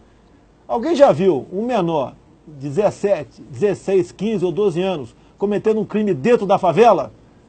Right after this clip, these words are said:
Não. Sabe por quê? Lá tem pena de morte. Então ele vem cometer seu crime no asfalto,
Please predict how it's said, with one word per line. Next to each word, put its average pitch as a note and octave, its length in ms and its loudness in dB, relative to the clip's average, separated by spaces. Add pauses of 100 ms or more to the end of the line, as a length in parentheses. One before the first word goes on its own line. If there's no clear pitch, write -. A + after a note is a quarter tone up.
Não. G3+ 480 4
Sabe G#3 280 2
por F#3 120 0
quê? A3 280 2 (200)
Lá F3+ 220 2
tem G#3+ 180 -4
pena G3+ 280 -4
de G#3 80 -8
morte. F#3+ 400 -4 (320)
Então G#3+ 180 -8
ele A#3+ 80 -4
vem A3 140 -4
cometer A3 320 -6
seu A3 120 -8
crime A3 220 -8
no A#3+ 60 -8
asfalto, F#3+ 420 -2